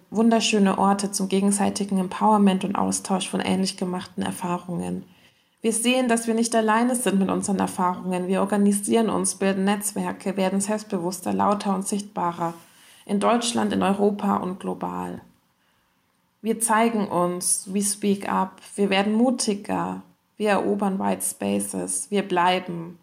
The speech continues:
und wir kämpfen. Gerade in Zeiten, in denen auch rechte, rassistische, nationalistische Gruppen immer lauter und politisch stärker werden in unserer Gesellschaft,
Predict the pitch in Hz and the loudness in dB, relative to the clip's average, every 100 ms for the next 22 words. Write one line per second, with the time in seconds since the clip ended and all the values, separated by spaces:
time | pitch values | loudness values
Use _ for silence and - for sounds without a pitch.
0 | _ 190 190 190 185 190 185 - 185 180 | _ -4 0 0 0 -2 -2 -4 -8 -8
1 | - - _ _ _ - 214 208 233 208 | -12 -18 _ _ _ -12 -2 0 4 2
2 | 214 226 220 220 214 202 208 202 196 202 | 2 4 2 2 0 2 4 4 2 2
3 | 208 208 220 214 202 220 - 208 196 208 | -2 -2 -2 0 0 0 -2 -4 -4 -2
4 | 202 202 - - 214 208 214 208 220 233 | -4 -6 -18 -8 -6 -2 0 4 4 2
5 | - 220 220 208 240 233 233 220 220 214 | 0 -2 -2 -2 -4 -2 -2 0 2 4
6 | 202 226 220 202 208 208 214 220 - 208 | 2 2 -2 -2 -2 -4 -2 -6 -2 0
7 | 226 233 202 185 185 185 185 196 202 196 | 0 0 0 0 0 -2 -4 -4 -6 -6
8 | - 202 190 202 190 | -4 -4 -4 -4 -6